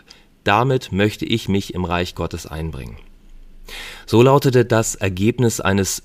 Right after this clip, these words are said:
Thinktanks, zu Deutsch einer Denkfabrik,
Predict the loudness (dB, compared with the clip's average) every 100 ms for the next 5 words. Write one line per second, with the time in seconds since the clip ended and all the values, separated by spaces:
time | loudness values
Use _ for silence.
0 | -4 0 2 0 0 0 -2 -8 -10 -8
1 | -2 0 0 -4 -6 -4 -2 -2 0 0
2 | 0 0 0